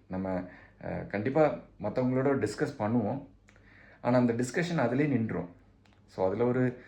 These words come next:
அற்புதம் நடக்குமான்னா, அது கண்டிப்பா தெரியாது. Maybe தேவ பிள்ளைகளோட அந்த டிஸ்கஷன் இருந்துச்சுன்னா, கண்டிப்பாக அவங்க வந்து ஆண்டவர்ட்ட வேண்டுதல் செய்யும்போது, நம்மளுக்கு அந்த அற்புதம் நடக்கும். So, இது கூட ஒரு சான்சஸ் இருக்குது.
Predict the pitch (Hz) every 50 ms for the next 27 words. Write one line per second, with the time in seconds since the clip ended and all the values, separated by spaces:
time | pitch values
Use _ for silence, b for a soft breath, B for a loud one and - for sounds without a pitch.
0 | B B B - 101 101 - - 135 135 127 117 113 127 127 - 127 131 131 131
1 | 131 139 - - - - - - - - - _ _ - 208 208 - - - -
2 | - 110 110 104 - 110 90 104 87 85 82 76 - - b b b b - 117
3 | 127 143 151 143 - - - - _ _ _ - _ - 101 92 110 135 139 147
4 | - - 143 139 139 143 143 147 156 151 143 135 123 117 113 - - 131 131 143
5 | 135 131 120 110 113 120 123 113 107 - 101 98 98 120 165 170 - b b b
6 | b b b b b b b b b b b b b _ - 135 147 156 156 156
7 | 151 147 175 175 160 151 - - - 131 135 139 135 135 131 131 135 143 131 127
8 | 127 127 135 127 127 131 120 113 120 123 127 127 123 120 - - 110 117 120 120
9 | 110 101 92 92 - - - - - - - _ _ _ _ b b b b b
10 | b - - 131 156 156 156 156 160 147 135 135 127 120 - 156 151 135 113 113
11 | 120 123 - - - - - - - - - - - - - _ _ _ _ b
12 | b b b b b b - - 143 143 127 117 - - 110 117 143 135 147 147
13 | 156 147 139 131 - 123 120 123 123 127 120 - 110 107 110 104 107 87 82 -